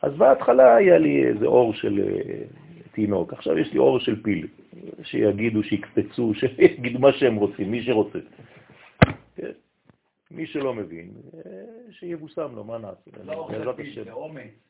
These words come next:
Speaker 1: כן. זה גם אומץ, זה גם, אה,
Speaker 2: אומץ, זה
Speaker 1: זה,
Speaker 2: זה
Speaker 1: אני אגיד
Speaker 2: גיל.
Speaker 1: לך מה זה, זה גיל.
Speaker 2: אה.
Speaker 1: <laughs> פשוט מאוד. <laughs> זה רק גיל. טוב, שבחזה שלו מתגלה היסוד דאבא.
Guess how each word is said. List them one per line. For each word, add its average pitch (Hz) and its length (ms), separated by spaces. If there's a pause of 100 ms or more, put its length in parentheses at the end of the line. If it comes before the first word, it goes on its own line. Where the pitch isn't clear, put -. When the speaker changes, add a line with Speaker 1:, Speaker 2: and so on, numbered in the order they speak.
(120)
Speaker 1:
כן. 156 200 (640)
זה 120 220
גם 220 240
אומץ, 127 440
זה 120 80
גם, 135 300
אה, 110 600
Speaker 2:
אומץ, 107 360
זה 139 120
Speaker 1:
זה, - 60
Speaker 2:
זה 131 160
Speaker 1:
אני 127 100
אגיד 160 160
Speaker 2:
גיל. 185 40
Speaker 1:
לך 160 160
מה 123 240
זה, 98 200
זה 107 100
גיל. 104 260 (500)
Speaker 2:
אה. - 320
Speaker 1:
<laughs> - 80
פשוט 170 220
מאוד. 170 340 (1400)
<laughs> 131 80 (120)
זה 165 60
רק - 280 (140)
גיל. 127 380 (1200)
טוב, 151 340 (1500)
שבחזה 208 800
שלו 170 320
מתגלה 151 460
היסוד 143 580
דאבא. 110 360